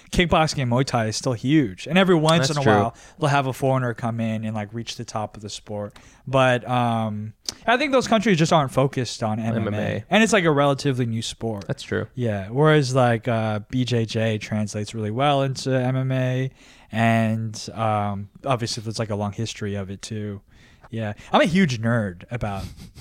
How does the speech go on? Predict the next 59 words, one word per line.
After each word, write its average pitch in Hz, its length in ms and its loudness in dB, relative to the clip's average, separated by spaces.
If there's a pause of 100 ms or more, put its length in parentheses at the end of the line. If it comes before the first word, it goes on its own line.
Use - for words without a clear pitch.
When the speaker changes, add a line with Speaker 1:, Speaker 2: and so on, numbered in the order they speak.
Speaker 1:
this - 160 -10
stuff. - 180 -4
Speaker 2:
I 190 60 4
love 220 320 4
talking 131 340 -2
about 98 260 2
it. - 120 -8 (100)
Speaker 1:
Yeah? 131 240 2
Speaker 2:
Yes, 147 240 4
and 123 140 0
Jenny's 151 260 4
not 120 160 4
here 139 160 4
to 107 80 4
stop - 320 2
us. - 300 -2
Speaker 1:
<laughs> - 80 -20
Yeah. 226 880 4 (420)
M 202 140 6
M 226 140 6
A 226 100 6
is 220 100 2
for 247 140 4
the 226 120 4
boys. 226 420 6 (760)
Yeah. 160 340 4
The, 214 160 6
the 202 120 4
thing 254 160 4
I 294 80 6
don't 247 120 8
like 185 200 6
about, 160 420 6
I, 185 340 6
I, 160 60 -6
do 170 120 4
you 226 60 8
ever 254 200 4
feel 208 360 6
embarrassed 160 500 6
to 190 60 -4
talk 185 220 2
about 190 240 4
it 190 60 4
with 185 160 2
other 190 180 2
people? 196 420 -2
Speaker 2:
Yes. 135 540 2
Speaker 1:
Me 180 140 6
too. 170 340 6
Speaker 2:
But 147 320 4
at 139 120 2
the 147 80 4
same 151 260 2
time, 143 240 2
I 123 80 2
can't 120 240 2
help - 300 2
it. 65 200 -2